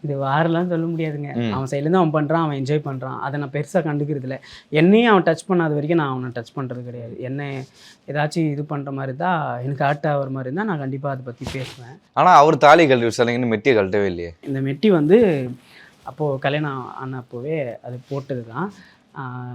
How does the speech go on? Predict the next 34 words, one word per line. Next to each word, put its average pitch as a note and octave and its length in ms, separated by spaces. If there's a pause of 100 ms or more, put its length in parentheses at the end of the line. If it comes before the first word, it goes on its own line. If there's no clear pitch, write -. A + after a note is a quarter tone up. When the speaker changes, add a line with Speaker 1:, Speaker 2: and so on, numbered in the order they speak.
(160)
Speaker 1:
நடுவுல E3 300
வந்து D#3+ 180
அந்த E3 140
சண்டை D3 300
வரும்போது D3 300
கழட்டி C#3+ 280
வச்சுட்டேன். C3+ 420
But C#3 400 (220)
அது D3 220
என்ன E3+ 200
பண்ணுச்சு, C#3 220
எனக்கு D#3 540
அது, C#3+ 260
அது D3+ 160
மேல F#3 180
ஒரு D3+ 200
இன்ட்ரெஸ்ட். E3 440 (520)
ஆ, C#3 260
அந்த C#3 160
சவுண்டு F#3+ 380
கேட்கும் F3 340
போதெல்லாம் D3+ 560
என் C#3+ 260
கூட G#3 220
யாரோ E3 360
ஒருத்தர் D3+ 220
இருக்க C#3+ 220
மாதிரி D3 240
ஒரு C#3 200
ஃபீல் C#3+ 180
ஆகும், C3 340
பாசிட்டிவா F3+ 520
ஃபீல் C3 160
ஆகும். B2 260